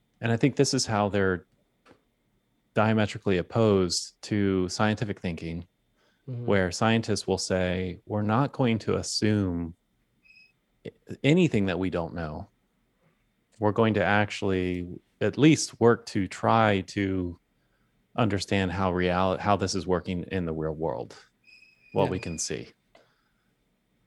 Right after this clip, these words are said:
Speaker 1: Um, and the religious people may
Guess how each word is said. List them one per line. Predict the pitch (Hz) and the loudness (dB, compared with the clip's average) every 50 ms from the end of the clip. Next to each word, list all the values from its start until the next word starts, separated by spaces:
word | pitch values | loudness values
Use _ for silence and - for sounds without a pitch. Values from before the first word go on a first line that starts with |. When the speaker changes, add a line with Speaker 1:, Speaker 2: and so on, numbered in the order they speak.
| - | -10
Speaker 1:
Um, | - 107 113 110 110 104 101 82 - - | -4 -2 0 0 2 0 0 -2 -4 -2
and | 131 127 120 117 113 110 104 98 92 - _ _ - | 0 2 4 4 4 4 2 0 -4 -12 _ _ -12
the | 113 110 120 117 113 113 | -4 -2 0 2 2 2
religious | 117 123 135 170 202 202 202 170 - | 2 4 6 6 4 4 2 -4 -4
people | _ - - 120 - - 113 | _ -6 -6 -4 -2 0 2
may | 110 113 113 113 113 113 113 113 113 113 110 110 - - | 2 4 4 4 4 4 4 2 2 0 0 -2 -4 -6